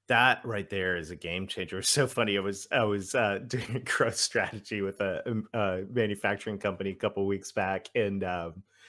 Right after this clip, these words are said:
you know, that part of their goal, and, or I'm a firm believer that if you drive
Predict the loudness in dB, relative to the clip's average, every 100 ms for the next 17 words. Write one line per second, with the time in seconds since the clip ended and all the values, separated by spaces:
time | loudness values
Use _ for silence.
0 | -20 -20 _ -6 4 4 6 2 0 0
1 | 6 6 6 2 2 4 4 2 0 0
2 | 4 4 2 2 2 2 0 -2 -4 -4
3 | -4 -4 -6 -6 -2 0 2 0 -4